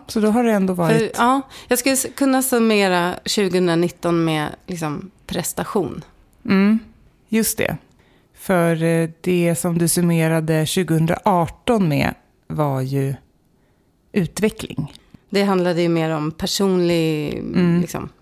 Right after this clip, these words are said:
Speaker 2: jag jobbade inte så mycket då, så det var, då la jag mer fokus på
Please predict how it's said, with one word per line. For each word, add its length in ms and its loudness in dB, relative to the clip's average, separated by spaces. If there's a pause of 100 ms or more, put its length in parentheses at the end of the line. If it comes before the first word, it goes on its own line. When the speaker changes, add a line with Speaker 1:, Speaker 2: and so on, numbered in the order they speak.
(300)
Speaker 2:
jag 120 0
jobbade 360 0
inte 240 -2
så 100 -4
mycket 200 -6
då, 120 -6
så 140 -12
det 100 -2
var, 120 -4
då 240 0
la 160 0
jag 80 -2
mer 140 -2
fokus 400 -10
på 220 -8